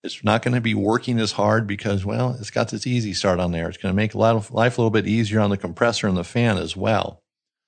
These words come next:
Then anything else in your R V that's running, you know, all the chargers, maybe you have a laptop that's plugged in, you leave it on at night.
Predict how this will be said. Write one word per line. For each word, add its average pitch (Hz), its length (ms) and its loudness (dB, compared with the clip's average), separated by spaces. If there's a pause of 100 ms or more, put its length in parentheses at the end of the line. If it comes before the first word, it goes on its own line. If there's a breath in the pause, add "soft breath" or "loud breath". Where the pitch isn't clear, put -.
(560)
Then 104 200 4
anything 131 280 4
else 127 220 2
in 120 80 2
your 113 120 6
R 110 120 6
V 113 160 4
that's 101 240 0
running, 110 460 4
you 104 100 2
know, 101 220 4
all 101 100 6
the 90 240 -2 (380)
chargers, 101 580 2
maybe 95 220 -2
you 95 80 0
have 87 100 0
a 85 40 -8
laptop 104 640 2
that's 98 140 -8
plugged 101 360 0
in, 98 180 2
you 87 80 -4
leave 98 240 0
it 92 60 2
on 98 200 4
at - 120 -4
night. 98 440 0